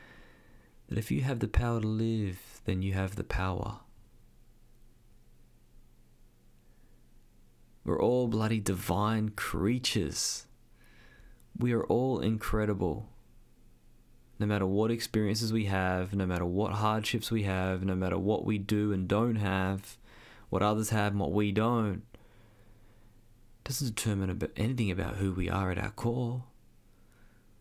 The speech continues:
We've got a beautiful beating heart. That's Mother Nature loving us every beat. But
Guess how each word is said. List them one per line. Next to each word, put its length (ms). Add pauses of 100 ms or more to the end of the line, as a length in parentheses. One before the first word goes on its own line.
(120)
We've 120
got 40
a 40
beautiful 320
beating 320
heart. 400 (1600)
That's 200
Mother 240
Nature 320
loving 400
us 260
every 400
beat. 320 (4000)
But 520